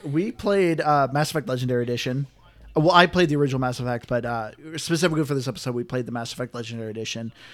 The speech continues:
So it's obviously improved graphics, improved gameplay, yada, yada. Um,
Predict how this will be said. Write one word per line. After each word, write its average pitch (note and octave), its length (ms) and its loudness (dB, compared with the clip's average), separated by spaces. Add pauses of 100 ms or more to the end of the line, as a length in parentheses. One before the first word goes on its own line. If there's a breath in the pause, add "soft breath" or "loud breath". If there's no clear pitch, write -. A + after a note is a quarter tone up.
(160 loud breath)
So C3+ 460 0
it's C3 160 -4
obviously B2 340 -4
improved A2 300 -14
graphics, F3 460 0
improved A#2+ 300 -8
gameplay, C3+ 500 -4
yada, A#2+ 200 -4
yada. A#2 300 -4 (420 loud breath)
Um, C3 560 0